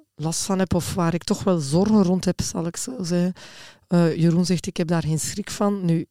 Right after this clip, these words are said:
ik heb eerder schrik van, wat gaat het beeld geven naar de toekomst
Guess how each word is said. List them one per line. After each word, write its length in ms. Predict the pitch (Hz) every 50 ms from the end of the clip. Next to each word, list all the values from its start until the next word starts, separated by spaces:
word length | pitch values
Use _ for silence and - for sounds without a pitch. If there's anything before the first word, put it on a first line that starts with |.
| _ _
ik 180 | - - - -
heb 120 | - 190
eerder 280 | 185 190 202 180 180 175
schrik 320 | - - - 226 190 -
van, 280 | - - 202 196 185 -
wat 200 | 156 180 190 -
gaat 200 | - 196 190 -
het 180 | 190 170 143 131
beeld 300 | 170 165 185 214 214 -
geven 400 | - 180 180 196 185 208 208 202
naar 200 | 180 170 156 151
de 120 | 156 147
toekomst 600 | - 208 - - 202 180 170 - - - -